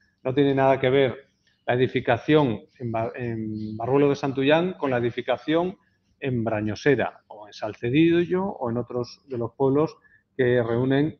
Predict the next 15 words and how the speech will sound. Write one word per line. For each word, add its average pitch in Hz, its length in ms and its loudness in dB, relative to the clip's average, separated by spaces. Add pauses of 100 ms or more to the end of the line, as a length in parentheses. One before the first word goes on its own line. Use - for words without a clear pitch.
pues, 113 220 -12
unas 131 600 -4
características 127 1120 -2
etnográficas 135 680 -2 (140)
muy 143 160 0
distintas. - 380 -10 (880)
Y 143 80 2
del 143 160 6
patrimonio 151 480 6
mueble. 151 540 2
Bueno, 80 240 -12
pues 98 140 -16
el 127 100 -10
patrimonio 147 540 -2
mueble, 165 500 -2